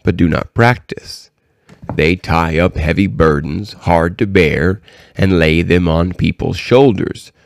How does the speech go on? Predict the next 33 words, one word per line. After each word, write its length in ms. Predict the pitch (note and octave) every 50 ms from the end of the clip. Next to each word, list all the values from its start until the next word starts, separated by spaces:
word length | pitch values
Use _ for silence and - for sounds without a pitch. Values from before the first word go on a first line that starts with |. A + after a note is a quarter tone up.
| _ _ _ _ _ -
but 180 | - D#2+ D#2+ -
they 180 | C2 C2 C2+ B1+
themselves 720 | - G#1 G1+ - - - - C2+ C#2 C2 C2+ C#2 - -
are 60 | D2+
not 220 | E2 D2+ C2+ - -
willing 300 | E2 F2+ E2 E2 E2 E2
to 80 | - C#2+
move 440 | D2 D2 D2+ E2 F2+ F2+ D#2+ D#2
them 260 | D2+ C#2+ C#2+ C#2 C#2+ D2
with 200 | D2 D#2+ - -
their 180 | - B1+ A#1+
finger. 640 | - - - G#2 A2 G#2 F#2 - - - - - _ _ _ _ _ _ _ _ _ _ _ _ _ _ _
They 200 | - - F2+ G2+
do 180 | A#2+ D#3 D#3 C#3+
all 200 | C3 B2+ C3 C3
their 220 | A#2+ A#2 A2 A2
dese-, 340 | G#2+ G#2+ G2+ F#2+ G#2 F#2+ F2 - -
deeds 440 | F2 F#2+ F2 E2 D#2+ D#2+ E2 E2+ -
to 100 | - E2
be 140 | E2 E2 E2+
seen 340 | - - - F2+ F2+ F2+ F2
by 180 | E2+ D#2+ - -
others, 640 | - C2+ E2+ F2+ - - G1+ G1+ - - - - _ _ _ _ _ _ _ _ _ _ -
for 160 | - F2 F2
they 160 | F2 E2 E2
make 320 | E2 D#2 D2+ D2+ D2+ - -
their 300 | - D2+ D#2 D#2+ E2 -
phylacteries 760 | - - E2+ D#2+ D2+ D2+ - _ - - D2 D2 D#2 D#2
broad 640 | C#3 C#3 - D2+ D2 C#2+ C2+ C2+ B1+ B1+ C2+ C2+ C#2
and 140 | C#2 C#2+ C#2+
their 160 | C#2 D2 E2+
fringes 520 | - - D2 C#2 D2 D#2 D2+ C#2 - -
long, 680 | - B1 C#2+ D2+ D2+ D2+ D2 D2 - B1+ B1 D2+ -